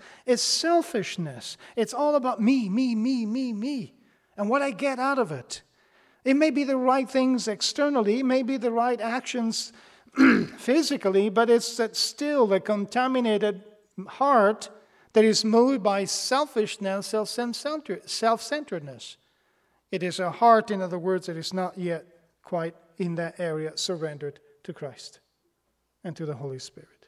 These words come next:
All right, so we come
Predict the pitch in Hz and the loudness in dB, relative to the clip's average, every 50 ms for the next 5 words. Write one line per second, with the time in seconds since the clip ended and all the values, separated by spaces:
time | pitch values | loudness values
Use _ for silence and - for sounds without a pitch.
0 | _ _ _ _ _ _ _ _ _ _ _ _ _ _ _ _ _ _ _ _ | _ _ _ _ _ _ _ _ _ _ _ _ _ _ _ _ _ _ _ _
1 | _ _ _ _ _ _ _ _ _ _ _ _ _ _ _ _ _ _ _ _ | _ _ _ _ _ _ _ _ _ _ _ _ _ _ _ _ _ _ _ _
2 | _ _ _ _ _ _ _ _ _ _ _ _ _ - 196 220 262 269 214 165 | _ _ _ _ _ _ _ _ _ _ _ _ _ 0 2 4 4 4 2 0
3 | 127 - - - 208 196 170 143 - - - - - - - - - - _ _ | -4 -8 -2 0 2 2 2 0 -6 -10 -12 -14 -18 -20 -20 -20 -20 -20 _ _
4 | _ _ _ _ _ _ _ - 175 160 - - - 202 196 185 180 165 | _ _ _ _ _ _ _ -20 -20 -20 -18 -10 -6 -4 -4 -4 -4 -6